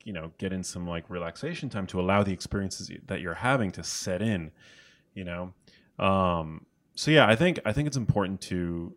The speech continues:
to embody both. I think if you're just running and gunning it, um, you know,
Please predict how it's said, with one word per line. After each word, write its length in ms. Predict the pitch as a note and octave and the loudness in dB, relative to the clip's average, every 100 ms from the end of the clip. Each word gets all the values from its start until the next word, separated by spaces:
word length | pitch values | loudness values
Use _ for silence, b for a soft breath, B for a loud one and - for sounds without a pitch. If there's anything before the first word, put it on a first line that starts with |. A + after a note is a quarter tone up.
| _ | _
to 100 | - | -8
embody 300 | G2 F2 E2+ | -4 0 0
both. 320 | D#2+ E2+ D#2 E2+ | 0 -2 -2 -4
I 60 | |
think 220 | E2 G#2 | -6 -6
if 140 | F#2+ - | -8 -6
you're 80 | F2 | -6
just 320 | G2 F2 E2 | -4 -6 0
running 380 | F2 F2 F2 F2 | 0 0 -4 -6
and 140 | F2+ | -6
gunning 300 | E2+ E2+ F#2+ | -4 -2 0
it, 160 | A#2+ - - F#2+ | -2 -4 -6 -2
um, 460 | F2 E2+ E2 D#2+ - b b b b b _ | 0 0 -2 -6 -14 b b b b b _
you 80 | A2 | 0
know, 300 | F2 D#2+ | 0 -2